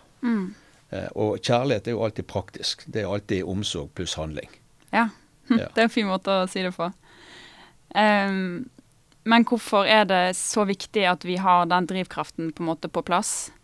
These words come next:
Speaker 1: For jeg, jeg hørte deg si en gang at, ehm, eh,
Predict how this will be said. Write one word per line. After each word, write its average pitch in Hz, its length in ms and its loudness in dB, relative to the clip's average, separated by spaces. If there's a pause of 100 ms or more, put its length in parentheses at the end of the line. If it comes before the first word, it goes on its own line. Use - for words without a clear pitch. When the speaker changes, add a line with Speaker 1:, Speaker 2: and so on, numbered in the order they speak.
(400)
Speaker 1:
For 220 80 6
jeg, 220 220 6
jeg 214 140 2
hørte 220 260 0
deg 196 100 -2
si 214 200 0
en 185 120 2
gang 175 240 2
at, - 240 -6
ehm, 170 380 -2 (680)
eh, 170 280 -2